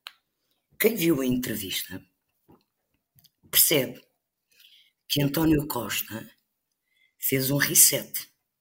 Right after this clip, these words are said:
E aquela entrevista é o lançamento do seu futuro político.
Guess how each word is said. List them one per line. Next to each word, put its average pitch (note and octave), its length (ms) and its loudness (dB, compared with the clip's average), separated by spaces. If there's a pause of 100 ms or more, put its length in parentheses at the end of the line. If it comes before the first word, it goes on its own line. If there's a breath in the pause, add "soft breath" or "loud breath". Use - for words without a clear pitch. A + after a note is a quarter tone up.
(1300)
E A#2+ 60 -2
aquela C#3+ 300 4
entrevista A#2 800 -2
é C3+ 100 0
o C3+ 80 0
lançamento C3 920 0 (1500)
do C#3+ 100 0
seu D#3 220 4
futuro D#3+ 380 -4
político. E3 640 -8